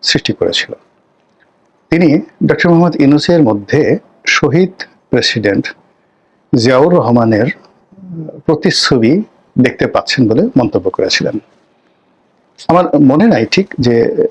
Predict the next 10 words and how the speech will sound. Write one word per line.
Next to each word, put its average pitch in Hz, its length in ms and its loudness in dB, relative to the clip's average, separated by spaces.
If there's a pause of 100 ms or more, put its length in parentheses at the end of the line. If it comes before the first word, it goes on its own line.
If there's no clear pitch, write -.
(260)
অনুষ্ঠানটা 139 460 0
কি 160 200 0
ছিল, 170 380 0 (960)
তারপর 120 720 0 (220)
কোন 180 120 2
প্রেক্ষাপটে 165 520 0
তিনি 120 180 0
এই 113 80 0
কথাগুলো 120 480 2 (880)
বলেছিলেন। 131 480 2